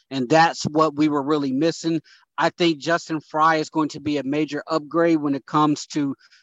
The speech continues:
developing the offensive line and getting the most out of his guys. I thought down the later, the later stretch, uh, Stud's career, they started to get a little lazy there. And if he can really push,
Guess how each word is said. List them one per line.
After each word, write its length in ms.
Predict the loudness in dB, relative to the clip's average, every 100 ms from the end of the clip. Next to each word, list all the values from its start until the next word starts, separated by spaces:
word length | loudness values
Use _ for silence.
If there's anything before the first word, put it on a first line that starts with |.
| -14
developing 640 | -8 -2 0 0 -2 -2
the 120 | -2 -2
offensive 540 | -2 -2 -4 -8 -8
line 360 | -4 -2 -2 -6
and 200 | -8 -8
getting 360 | -2 0 0 -2
the 140 | -4
most 440 | -4 0 0 -2 -8
out 100 | -10
of 120 | -8 -8
his 200 | -10 -8
guys. 420 | -6 -4 -4 -8 -20 -12 0
I 140 | 0 4
thought 280 | 6 6 6
down 200 | 4 4
the 80 | 4
later, 300 | 2 0 -2
the 160 | 0 2
later 300 | 6 6 4
stretch, 500 | 2 2 2 0 -4
uh, 300 | 0 2 2
Stud's 420 | -2 -2 0 0 -2
career, 520 | -8 -4 0 2 0 -4 -20 _
they 120 | -8
started 380 | -6 -2 -2 -2
to 80 | -8
get 180 | -2 -2
a 60 |
little 320 | 0 -2 -4 -6
lazy 400 | -6 -6 -8 -8
there. 320 | -4 -4 -6 _ -20 -20 _ -2
And 220 | 4 6
if 120 | 8
he 140 | 6 6
can 300 | 6 6 6
really 340 | 6 6 2 0
push, 520 | 0 2 2 -2